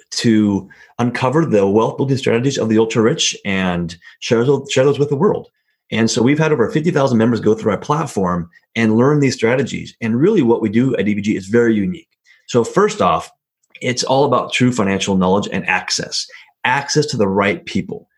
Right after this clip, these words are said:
access to the right strategies. And we do that because I have a va-, I mean, I spend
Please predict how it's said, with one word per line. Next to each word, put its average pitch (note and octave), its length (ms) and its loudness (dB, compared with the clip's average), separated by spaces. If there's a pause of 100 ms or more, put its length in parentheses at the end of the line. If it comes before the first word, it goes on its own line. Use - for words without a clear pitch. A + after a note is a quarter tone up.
(300)
access C3+ 380 0
to C3 60 -2
the G#2+ 100 4
right G#2 160 2
strategies. G#2 640 -2
And A2 160 0
we G#2 60 2
do D3 240 0
that F#2+ 200 -2
because G#2+ 300 0
I A2 140 -4
have B2 180 0
a F2 120 0
va-, G2+ 360 -2
I A#2 60 -2
mean, G#2+ 180 2
I C3 80 0
spend A2 460 0